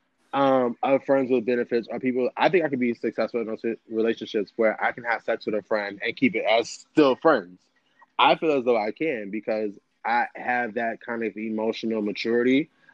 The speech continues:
I mean, that we all have multiple ways. We have more ways to go, obviously, 'cause I know I have some growth to do myself. But I have the emotional cap-, capabilities and maturity to be like, "Hey, we're friends.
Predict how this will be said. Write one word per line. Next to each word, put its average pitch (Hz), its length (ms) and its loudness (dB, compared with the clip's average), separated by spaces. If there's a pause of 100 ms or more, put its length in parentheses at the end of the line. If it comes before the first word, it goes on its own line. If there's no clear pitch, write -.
(140)
I 151 80 6
mean, 156 160 8
that 147 140 6
we 156 120 6
all 156 140 4
have 131 200 -2
multiple 110 540 -2
ways. 104 220 0
We 117 120 -2
have 120 200 -2
more 110 240 -2
ways 104 240 -4
to 92 80 -8
go, 107 300 0
obviously, 95 520 -4
'cause 104 140 -4
I 110 40 -2
know 117 100 -4
I 107 60 -2
have 104 100 -4
some 101 140 -12
growth 98 220 -6
to 101 60 -12
do 95 100 -6
myself. 95 520 -2 (460)
But 127 120 4
I 143 80 4
have 147 200 0
the 135 100 2
emotional 120 480 0 (140)
cap-, 107 240 -8 (440)
capabilities 120 840 2
and 101 560 -8 (680)
maturity 131 520 4
to - 100 -4
be 123 80 6
like, 107 200 2
"Hey, 107 380 4 (560)
we're 131 260 6
friends. 143 480 0